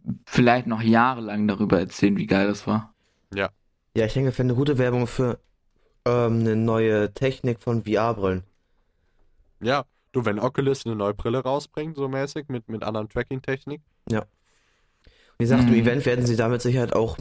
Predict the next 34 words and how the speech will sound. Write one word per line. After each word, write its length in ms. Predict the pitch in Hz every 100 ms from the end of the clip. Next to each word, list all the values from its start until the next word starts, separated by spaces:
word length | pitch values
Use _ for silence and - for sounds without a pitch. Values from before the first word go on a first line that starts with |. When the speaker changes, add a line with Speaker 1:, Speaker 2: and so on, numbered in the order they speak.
| 117
Speaker 3:
in 280 | - 117 113
die 160 | 123 123
Richtung 600 | 123 - 117 113 113 110
mehr 320 | 107 107 98
machen. 400 | 101 90 92 87 - _ _ _ _ _ _ 123
Speaker 2:
Mhm. 280 | 120 127 160 _ _ _ _ _ -
Und 80 | 120
ich 160 | -
hoffe, 240 | 135 143 135
dass 160 | 135
sie 80 | 127
dann 260 | 113 101 92
Marius 640 | 98 143 147 123 143 - - _
für 160 | 117
Deutschland 720 | 107 117 143 - 147 156 156 _ _ _ _
als 160 | - -
Ansprechpartner 840 | 135 - 139 - 123 123 127 101
im 80 | 95
Hinterkopf 520 | 123 160 151 98 -
behalten, 420 | 90 87 82 87
so. 100 | 87 101 85
Speaker 3:
Oh, 20 |
ja. 120 | 69 58 - _ _ _ _ _
Speaker 2:
Und 200 | 120 113
dann 140 | 107 113
mit 160 | 120
ihm 180 | 117 104 98
sowas 340 | 104 92 90
Nices 400 | 90 87 - -
machen. 240 | 85 - - _ _ _ _ _ _ _ _ _ _ _ _
Speaker 1:
Das 260 | 131 127 127
wär 120 | 110
wirklich 320 | 110 - -
krank. 440 | - 104 104 110